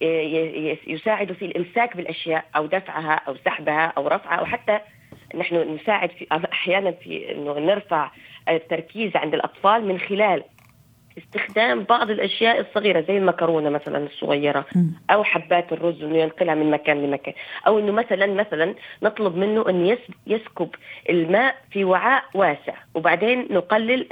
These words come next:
Speaker 1: <laughs> المساحة في وعاء أصغر وبعدين
Speaker 2: مم.
Speaker 1: في وعاء أصغر، فهو يبدأ يفهم ويبدأ يحس بالتوازن، فيحافظ على انخ-، توازن انخراط الأشياء في، في بعضها البعض من خلال الأنشطة، من خلال،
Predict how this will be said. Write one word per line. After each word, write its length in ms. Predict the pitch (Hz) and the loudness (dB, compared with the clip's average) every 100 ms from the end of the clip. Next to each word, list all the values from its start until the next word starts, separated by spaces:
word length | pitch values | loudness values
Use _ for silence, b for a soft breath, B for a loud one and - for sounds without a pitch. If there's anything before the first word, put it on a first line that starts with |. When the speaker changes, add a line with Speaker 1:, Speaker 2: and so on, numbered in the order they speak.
| 208 | 0
Speaker 1:
<laughs> 160 | 180 | 2
المساحة 460 | 190 180 180 165 - | 2 2 2 0 0
في 140 | - | 0
وعاء 280 | 170 165 185 - | 2 4 4 2
أصغر 300 | 262 190 147 | -2 0 -4
وبعدين 300 | - - 202 | -4 -4 -2
Speaker 2:
مم. 60 | 160 | -2
Speaker 1:
في 80 | 254 | 2
وعاء 260 | 247 277 - | 4 4 2
أصغر، 300 | - - 170 - B B B | -2 0 -2 -2 B B B
فهو 260 | 190 226 | 0 2
يبدأ 380 | 240 254 208 196 | 2 0 -2 0
يفهم 400 | 196 262 262 185 | 0 -2 0 2
ويبدأ 340 | 180 220 196 - - B B B | 2 2 2 0 -2 B B B
يحس 420 | 180 - 262 - | 0 0 -4 -6
بالتوازن، 720 | 196 - 208 247 214 165 143 - B B | -4 0 4 4 2 0 -4 -6 B B
فيحافظ 540 | 196 185 - 269 269 202 | 2 2 4 2 2 2
على 380 | 190 233 240 - 175 | 4 4 4 2 -2
انخ-، 380 | 180 - - 180 | -2 -6 -8 0
توازن 360 | 185 233 240 226 | 2 2 0 -2
انخراط 600 | 185 - 196 233 269 233 | -2 -2 2 4 4 2
الأشياء 560 | 190 180 - 226 240 - - b b b - | -4 -4 0 4 4 2 -8 b b b -8
في، 120 | - | -6
في 140 | - 202 | 0 4
بعضها 380 | 202 214 190 | 4 4 2
البعض 280 | 170 160 - - _ B B | 2 2 -2 -8 _ B B
من 140 | 208 262 | 2 2
خلال 300 | 247 233 240 | 4 6 6
الأنشطة، 560 | 220 226 226 190 180 - _ - B B | 4 2 0 -4 -6 -8 _ -20 B B
من 160 | 190 | 4
خلال، 480 | 202 214 208 226 214 | 4 4 6 4 2